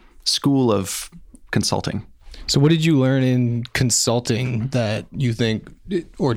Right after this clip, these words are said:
Speaker 2: or did, do you think consulting directly or indirectly attributed to s-, the success that you've had with Universe?
Speaker 1: I think that it definitely helped. I don't think it's the only thing, 'cause I think consulting is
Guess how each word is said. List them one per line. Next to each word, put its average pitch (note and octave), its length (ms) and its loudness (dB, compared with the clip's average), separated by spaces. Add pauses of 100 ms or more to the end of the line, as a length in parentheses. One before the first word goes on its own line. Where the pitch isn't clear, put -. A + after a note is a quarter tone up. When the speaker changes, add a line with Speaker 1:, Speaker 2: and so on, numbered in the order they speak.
(140)
Speaker 2:
or B2 140 0
did, B2 320 0
do C3+ 100 4
you B2+ 200 2
think G#2 240 0
consulting G#2 480 -2
directly G2+ 720 -2 (520)
or G#2 120 2
indirectly B2+ 500 2
attributed G#2+ 460 0
to G2+ 60 0
s-, - 160 -2
the G#2 200 -2
success - 440 -2
that G#2+ 80 -2
you've G#2+ 180 0
had A2+ 160 0
with A2 200 -2
Universe? - 480 -2 (400)
Speaker 1:
I C#3 120 2
think G3 260 0
that G#2+ 340 2
it - 300 -4
definitely F#2+ 380 2
helped. A2+ 480 -2
I G2 100 2
don't F2+ 140 0
think G2 120 0
it's - 140 -4
the F#2+ 80 -2
only G2+ 200 0
thing, G3+ 380 -2
'cause F2+ 160 -2
I F#2 60 -2
think - 280 -4
consulting G#2 520 0
is - 300 -2